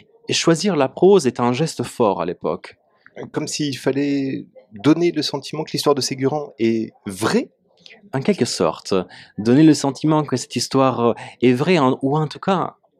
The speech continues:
Speaker 1: jouer sur le trouble, c'est-à-dire, euh, comme on parle du Graal, hein,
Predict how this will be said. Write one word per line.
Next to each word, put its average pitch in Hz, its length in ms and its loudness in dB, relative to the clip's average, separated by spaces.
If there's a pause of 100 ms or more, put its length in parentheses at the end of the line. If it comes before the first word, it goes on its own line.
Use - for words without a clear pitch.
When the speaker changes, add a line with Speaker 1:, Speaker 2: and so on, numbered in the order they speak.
(100)
Speaker 1:
jouer 131 320 2
sur 131 280 0
le 120 80 2
trouble, 101 540 -2 (180)
c'est-à-dire, 131 720 -2 (420)
euh, - 640 -6
comme 110 320 -2
on 101 100 -4
parle 101 280 -4
du 101 120 -8
Graal, 110 540 -2 (160)
hein, 92 280 -10